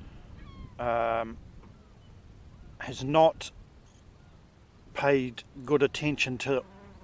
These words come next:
all of the podcasts previous to this one might start to now find the information difficult to follow. So I strongly recommend,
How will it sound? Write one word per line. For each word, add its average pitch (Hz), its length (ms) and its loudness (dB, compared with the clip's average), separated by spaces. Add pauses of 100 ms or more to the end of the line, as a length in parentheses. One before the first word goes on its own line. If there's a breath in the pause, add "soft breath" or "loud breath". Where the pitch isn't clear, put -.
(120)
all 175 220 6
of 151 40 4
the 147 60 6
podcasts 143 800 2
previous 180 480 2
to - 140 0
this - 220 -2
one 202 220 4 (720 soft breath)
might 143 380 0
start - 640 6
to 135 280 0
now 135 500 6
find 131 520 0
the 131 180 -6
information 123 720 -2
difficult 123 500 -2 (140)
to - 100 -10
follow. 117 420 -2 (1000 soft breath)
So 135 440 4
I 127 220 6
strongly 165 720 2
recommend, 139 680 -4